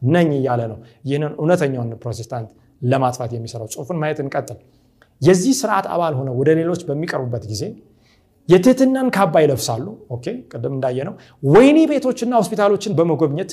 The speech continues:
ህመምተኞችና ደሞችን ያገለግላሉ። በጣም ጥሩ። መልካምን እያደረገ እንደዞረው ኢየሱስ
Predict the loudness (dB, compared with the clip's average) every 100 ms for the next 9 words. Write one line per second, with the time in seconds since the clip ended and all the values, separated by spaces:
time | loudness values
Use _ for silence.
0 | -2 2 4 2 0 -2 -4 -4 -2 0
1 | 0 0 -2 -2 -6 -8 -6 -6 -6 -8
2 | -8 -8 -8 -14 -16 _ _ 4 8 8
3 | 6 2 0 2 2 4 4 4 4 2
4 | 2 2 2 0 -2 -2 -4 -4